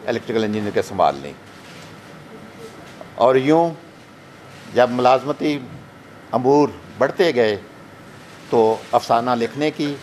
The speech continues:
और मताले की रफ्तार कम होती गई। दोस्तों के इसरार पर पहला अफसानवी मजमूआ उन्नीस सौ इक्यासी में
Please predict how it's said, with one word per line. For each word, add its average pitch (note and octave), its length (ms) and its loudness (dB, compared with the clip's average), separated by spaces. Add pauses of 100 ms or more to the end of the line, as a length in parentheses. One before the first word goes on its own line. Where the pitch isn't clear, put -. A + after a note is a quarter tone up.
और A#2 160 2
मताले A2 520 0
की F#2+ 260 -12 (640)
रफ्तार G2 420 2
कम G#2+ 220 -2
होती F#2 320 -8
गई। D2 180 -8 (1500)
दोस्तों D3 340 2
के D#3+ 100 2
इसरार C3 300 2
पर C3 120 0
पहला C#3 300 2
अफसानवी B2 380 -4
मजमूआ A2+ 420 -4
उन्नीस - 500 -12
सौ B2 160 2
इक्यासी A#2+ 400 0
में G#2+ 200 -4